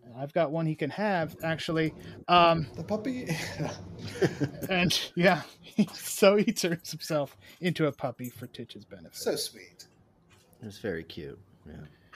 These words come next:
Speaker 1: So now we are going to, now that the Seer is dead, we can't get into, we've gotta go to the Widow of the Web. That's the l-, our last chance of getting the vision that they need.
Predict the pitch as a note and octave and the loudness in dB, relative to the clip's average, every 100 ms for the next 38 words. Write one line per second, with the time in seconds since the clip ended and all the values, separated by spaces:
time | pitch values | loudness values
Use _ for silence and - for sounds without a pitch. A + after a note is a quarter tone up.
0 | - _ - - F#3+ F#3+ A3 C4+ B3 A3 | -20 _ -10 0 2 6 6 8 6 4
1 | F#3 F#3 F3+ D#3+ D#3+ D#3 D3+ D3 E3+ G3+ | 8 8 8 6 4 6 4 4 4 6
2 | A3 G3+ - E3 D3 - - A3 A3 G#3+ | 6 4 2 2 2 2 4 8 12 12
3 | G3 E3+ F#3+ F3+ F3+ E3+ C#3+ - F3+ E3+ | 12 10 10 10 8 4 -6 -6 -4 0
4 | E3+ E3+ D#3+ D3+ C3+ D3+ D#3+ D#3 D#3+ D3+ | 0 2 0 -2 -4 -2 0 4 4 6
5 | D3+ C3+ C3 C3+ C3 B2+ A#2+ B2 B2+ A#2 | 2 2 -2 -2 -2 -4 -6 -6 -6 -4
6 | C#3+ D3 - C#3 C#3+ D3+ - D#3+ D3+ D3+ | -6 -6 -4 -2 -2 -4 0 2 4 6
7 | E3+ F#3 - - G3+ E3 D3 D#3 C#3+ C3+ | 8 8 4 4 6 8 6 2 -6 2
8 | E3 D#3+ D#3 C#3+ C3+ D#3+ C#3+ C3 C3 C#3 | 4 4 0 -2 2 2 2 -4 -6 -6
9 | C#3 C3+ B2+ B2+ | -6 -4 -6 -8